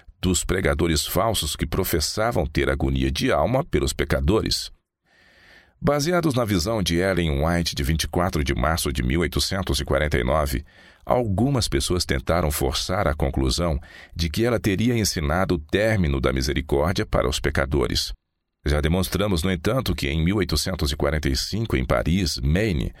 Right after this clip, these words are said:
ela ensinou que havia misericórdia para todos os que não tivessem rejeitado consciente e intencionalmente a luz e a verdade.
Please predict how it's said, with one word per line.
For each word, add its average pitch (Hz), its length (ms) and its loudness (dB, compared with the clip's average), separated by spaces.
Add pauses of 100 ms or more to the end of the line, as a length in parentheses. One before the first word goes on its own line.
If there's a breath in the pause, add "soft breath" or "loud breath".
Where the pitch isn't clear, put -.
(260 loud breath)
ela 139 220 0
ensinou 135 380 0
que 135 100 -2
havia 98 300 2
misericórdia 110 680 0
para 107 240 0 (140)
todos 127 500 2
os 98 120 -2
que 87 120 0
não 95 140 0
tivessem 87 500 0
rejeitado 76 720 2
consciente 71 800 -2
e 71 60 0
intencionalmente 78 1040 0 (320 loud breath)
a 65 140 2
luz 87 540 0
e 82 140 2
a 92 60 0
verdade. 90 720 0